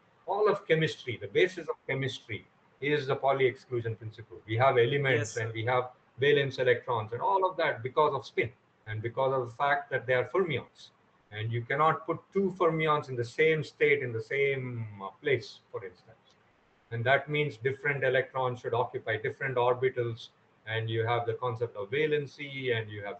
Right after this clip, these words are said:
Speaker 1: chemistry, and because of chemistry, you have life. All of that follows because electrons are fermions.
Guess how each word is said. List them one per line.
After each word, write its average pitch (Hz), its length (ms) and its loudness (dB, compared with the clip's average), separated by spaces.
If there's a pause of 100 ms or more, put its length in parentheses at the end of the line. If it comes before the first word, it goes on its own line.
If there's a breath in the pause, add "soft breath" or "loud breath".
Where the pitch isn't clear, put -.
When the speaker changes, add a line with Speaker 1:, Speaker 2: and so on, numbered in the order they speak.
Speaker 1:
chemistry, 151 720 -4 (340)
and 113 120 -2
because 110 280 -2
of 113 120 -4
chemistry, 135 440 -6
you 107 120 -4
have 98 160 -6
life. 151 360 2 (840)
All 214 420 4
of 156 100 -2
that 170 200 4
follows 143 580 2 (300)
because 127 720 4
electrons 123 520 0
are 113 80 -4
fermions. - 580 -6